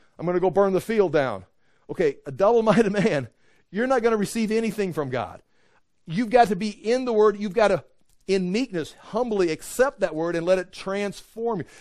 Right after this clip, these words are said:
"Yeah, but the field needs burning." It's like, you, you stop looking at the field and start being transformed.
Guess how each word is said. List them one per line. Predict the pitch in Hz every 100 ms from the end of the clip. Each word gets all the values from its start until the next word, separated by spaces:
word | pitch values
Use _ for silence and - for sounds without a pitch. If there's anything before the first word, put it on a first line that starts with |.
| -
"Yeah, | 311
but | 262 220
the | 247
field | - - 403 349 320
needs | 311 349 349
burning." | 220 196 302 453 427 311 143 104 _ _ _ _
It's | 233 247
like, | 220 208 - _ _ _ _ _
you, | 185 220 214
you | 214 202
stop | 190 - 262 247
looking | 226 240 226
at | 190
the | 160
field | - 220 202 135 135 - - _
and | 196 -
start | 208 202
being | 180 196 170
transformed. | - 180 175 - - 170 127 -